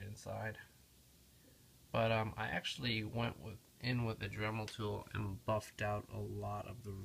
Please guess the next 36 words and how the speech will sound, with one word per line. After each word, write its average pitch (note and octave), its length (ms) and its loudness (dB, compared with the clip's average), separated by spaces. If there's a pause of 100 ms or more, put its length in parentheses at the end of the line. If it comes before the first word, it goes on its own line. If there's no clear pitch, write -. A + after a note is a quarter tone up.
rust. - 640 -2 (1600)
If - 240 -12
you - 80 -2
see - 180 -8
those - 260 -8
little - 180 -4 (100)
brown G#2+ 320 -2
spots, - 460 -6
it G#2 180 -4
was G#2+ 180 -4
actually G#2 540 -6
covered G#2+ 460 -6
in G#2+ 180 -4
it A2 120 -6 (680)
from G#2+ 180 -8
the A#2 60 -6
back A2 360 -2
side. A#2 400 -4 (2500)
But D3+ 120 4
I D3+ 60 8
got D3+ 280 10 (180)
quite D3+ 500 10
a D3 40 6
bit C#3+ 220 6
of C#3 140 2
it C#3 100 4
off, C#3+ 340 2 (360)
and, A2 240 -2
um, G#2 300 0 (1000)
can't - 180 -6
really A#2 240 2
tell A#2 280 0
it A2+ 100 -2
was A#2 160 -6
a A2 60 -4
survivor. A2+ 540 0